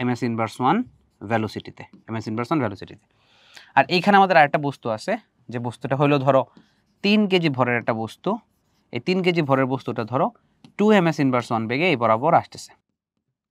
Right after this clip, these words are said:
দুজন পাশাপাশি এসে ঠাস করে একটা সংঘর্ষ হলো। সংঘর্ষ হওয়ার পর আমি তোমারে বলে দিলাম যে এই যে, যে চার কেজি ভরের যে বস্তুটা যে আছে, সেই চার কেজি ভরের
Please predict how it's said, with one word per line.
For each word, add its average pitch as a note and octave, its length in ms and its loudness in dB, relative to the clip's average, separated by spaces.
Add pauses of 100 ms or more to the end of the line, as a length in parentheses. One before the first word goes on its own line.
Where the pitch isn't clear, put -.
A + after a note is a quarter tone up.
(440)
দুজন C3 300 0
পাশাপাশি D3 420 2
এসে F#3+ 120 0 (460)
ঠাস - 220 2
করে E3 140 4
একটা B2 160 0
সংঘর্ষ G#2 260 -6 (100)
হলো। - 140 -20 (800)
সংঘর্ষ A#3 380 6
হওয়ার G#3+ 180 6
পর G3 120 6
আমি D#3 140 2
তোমারে E3 220 2
বলে E3 200 2
দিলাম B2 180 2 (400)
যে A2 60 -14 (120)
এই F3 80 4
যে, G3 140 0
যে F3+ 120 -4
চার F#3+ 180 6
কেজি F3+ 220 0
ভরের A#2+ 240 -4
যে A#2+ 120 -4
বস্তুটা - 280 -8 (100)
যে G#2 140 2
আছে, - 160 -6 (600)
সেই D3 180 -2
চার E3+ 160 6
কেজি F3 220 -2
ভরের C#3 180 0